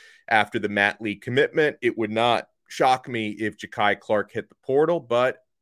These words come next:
I, and this is just me being selfish, I would love him to stay and compete 'cause I wanna have the most depth possible. But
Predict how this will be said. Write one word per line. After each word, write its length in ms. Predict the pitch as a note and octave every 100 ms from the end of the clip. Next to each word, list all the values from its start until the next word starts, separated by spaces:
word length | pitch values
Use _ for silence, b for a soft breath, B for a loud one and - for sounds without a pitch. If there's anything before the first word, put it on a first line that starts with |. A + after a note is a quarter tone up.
| _ _ _ _ _ -
I, 360 | A2+ A2+ A2+ A2 A2 A2
and 160 | G2 G2+
this 160 | A#2
is 80 | A#2
just 240 | - B2
me 160 | B2 C3
being 240 | B2 D3+
selfish, 580 | D3+ D3 A#2 - F2 -
I 60 | G2
would 160 | F#2+
love 260 | F#2+ A2+ B2
him 200 | B2+ A2+
to 40 |
stay 360 | G2 - A#2 G#2+
and 120 | G#2+
compete 460 | G#2+ A2 C#3 A#2 -
'cause 140 | G#2+
I 60 | G2+
wanna 240 | G2+ G#2+
have 180 | A2 G2
the 60 | F#2+
most 280 | F#2+ G2
depth 240 | - F#2+ -
possible. 480 | A#2 A#2 - - E2+
But 300 | C3 A#2